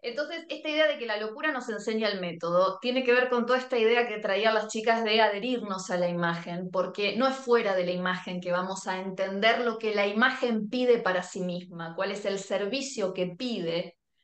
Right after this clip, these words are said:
el alma que le hagamos, ¿no? Sino que es ahondando, adentrándonos en la imagen, por más horripilante, quebrada, y esto es algo que pasa todo el tiempo, ¿no? En la consulta, muchas veces, cuando un paciente nos trae una imagen muy aterrorizante,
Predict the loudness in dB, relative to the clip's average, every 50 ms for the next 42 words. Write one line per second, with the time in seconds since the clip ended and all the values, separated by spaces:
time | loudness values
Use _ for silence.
0 | _ _ _ _ _ _ -10 -4 0 2 4 4 4 2 0 -2 -4 -4 -4 -4
1 | -4 -4 0 0 2 2 4 4 4 4 4 2 -2 -6 -10 -10 -12 -14 -14 -10
2 | -8 -4 -4 -2 -2 -2 -4 -4 -10 -16 -20 -20 _ _ -10 -6 -4 -2 -2 0
3 | 0 -2 -2 -4 -10 -14 _ 6 6 6 6 6 4 4 6 6 4 4 4 0
4 | 2 4 6 6 6 4 0 -4 -4 -2 -2 -2 0 -2 -2 -2 -2 -2 -2 0
5 | 2 4 4 4 4 2 -2 -4 -6 -8 -8 -6 -4 0 0 2 2 2 2 2
6 | 2 2 0 -2 -2 0 0 0 2 2 2 4 4 4 4 4 0 -2 0 4
7 | 4 6 4 4 2 -2 -4 -4 -6 -4 -2 0 2 4 6 6 6 6 4 4
8 | 2 0 -4 -4 -6 -6 -2 0 0 0 2 0 -2 -4 -4 -6 -8 -6 -4 -2
9 | -2 -2 -2 0 0 2 2 2 0 -2 -2 -2 0 2 2 4 4 4 4 4
10 | 2 0 0 0 0 0 0 0 0 -2 -2 0 0 0 2 2 0 0 2 0
11 | -2 -4 -4 -4 -4 -4 0 0 0 0 0 -2 -4 -2 -2 -2 -2 -4 -4 -6
12 | -6 -6 -6 -6 -4 -4 -4 -4 -2 -4 -2 -2 0 2 2 2 2 2 2 2
13 | 2 2 0 -2 -4 -6 -6 -6 -6 -8 -10 -10 -12 -14 -14 -18